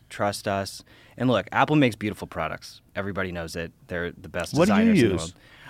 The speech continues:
Speaker 1: I, I use stripped Android, and I'm, I'm gonna start <laughs> using this because I can, this can be my computer as well. So I'll, but I'll, you know, I'll use both, but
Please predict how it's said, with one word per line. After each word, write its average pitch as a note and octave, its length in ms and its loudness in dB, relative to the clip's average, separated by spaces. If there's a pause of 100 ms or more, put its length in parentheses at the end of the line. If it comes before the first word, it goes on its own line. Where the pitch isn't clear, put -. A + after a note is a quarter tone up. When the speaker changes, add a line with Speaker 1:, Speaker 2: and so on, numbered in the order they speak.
(160)
Speaker 1:
I, D#3 320 6
I D3+ 160 6
use F#3+ 240 2
stripped - 360 0
Android, G2 480 0
and A2+ 240 -2
I'm, D3 220 2
I'm D#3+ 180 6
gonna F#3 240 6
start E3 460 6
<laughs> D3 160 6
using C#3 260 6
this D3 260 6
because B2+ 300 0
I B2 120 6
can, C3+ 180 0
this C#3+ 160 2
can F3 160 0
be D3+ 100 8
my C3+ 140 8
computer A#2+ 760 2 (100)
as G#2 160 -2
well. A#2 440 4 (180)
So - 140 2
I'll, D#3+ 360 6 (280)
but E3 180 4
I'll, F#3+ 320 6
you F3 140 -2
know, C3 160 4
I'll D#3 160 6
use G3+ 180 0
both, D3 380 4
but A#2+ 240 4